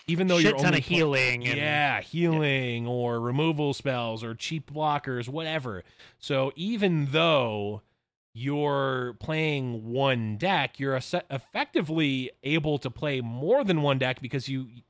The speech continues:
Speaker 1: in Magic, you have fifteen cards that you can essentially swap in and out of your deck for game two and three. So
Speaker 2: Yep.
Speaker 1: be-, with it, and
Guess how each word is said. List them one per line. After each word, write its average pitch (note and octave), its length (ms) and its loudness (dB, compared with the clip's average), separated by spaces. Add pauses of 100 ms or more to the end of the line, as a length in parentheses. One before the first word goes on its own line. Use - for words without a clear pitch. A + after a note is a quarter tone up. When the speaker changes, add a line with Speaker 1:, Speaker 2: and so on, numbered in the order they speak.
Speaker 1:
in A2+ 160 -4
Magic, B2+ 340 -6
you A#2+ 80 -4
have A2+ 120 -8
fifteen D#3+ 520 -4
cards C3+ 600 -2 (480)
that C3 100 -10
you C#3 140 -6
can C3 260 -4
essentially C#3 400 -8
swap C#3 640 -6
in C#3+ 160 -2
and B2 120 -2
out B2+ 160 0
of A#2 140 -6
your G#2+ 100 -8
deck D#3 500 -2 (420)
for E3+ 80 0
game C#3 280 0
two B2 220 -2
and G#2 160 -6
three. A#2+ 420 -4 (400)
So B2+ 460 2
Speaker 2:
Yep. B2+ 140 -2 (1080)
Speaker 1:
be-, C3+ 200 -8 (500)
with C#3+ 240 -6
it, C3 140 -14 (240)
and B2 200 -6